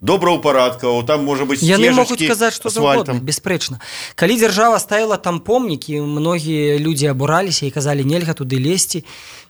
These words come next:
Speaker 2: я, ну, абсалютна, э, у гэтым тады перакананы і зараз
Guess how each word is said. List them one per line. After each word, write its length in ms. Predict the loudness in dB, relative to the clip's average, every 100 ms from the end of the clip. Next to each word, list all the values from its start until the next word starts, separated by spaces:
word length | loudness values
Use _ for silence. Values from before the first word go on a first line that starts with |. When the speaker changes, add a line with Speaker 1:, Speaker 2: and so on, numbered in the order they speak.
| -16 -14 -6
Speaker 2:
я, 360 | 0 2 2
ну, 240 | 2 0 0
абсалютна, 840 | -2 -4 -2 -2 -2 0 0 -2 -6 -18 -20 _ _
э, 60 | -6
у 240 | -4 -4 -2
гэтым 240 | -2 -2
тады 260 | 0 0 0
перакананы 560 | -2 0 0 0 0
і 40 | 0
зараз 500 | 2 0 0 -4